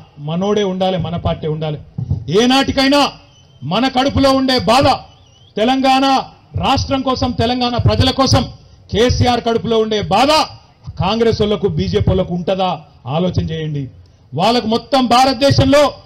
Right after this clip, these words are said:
ఇరవై ఎనిమిది రాష్ట్రాలలో తెలంగాణ ఒక రాష్ట్రం వాళ్ళకు, కానీ మనకు అట్లా కాదు.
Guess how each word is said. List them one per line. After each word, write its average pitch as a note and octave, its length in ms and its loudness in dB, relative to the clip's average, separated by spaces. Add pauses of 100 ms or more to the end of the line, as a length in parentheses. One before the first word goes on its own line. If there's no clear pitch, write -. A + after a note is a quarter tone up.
(240)
ఇరవై B3 300 2
ఎనిమిది B3+ 300 0
రాష్ట్రాలలో B3+ 640 2
తెలంగాణ A3+ 460 -2
ఒక G#3+ 200 -4
రాష్ట్రం G3 360 -4
వాళ్ళకు, F3+ 260 -4 (440)
కానీ F3+ 200 -4
మనకు G3+ 280 -4
అట్లా G#3+ 160 -2
కాదు. A#3 240 2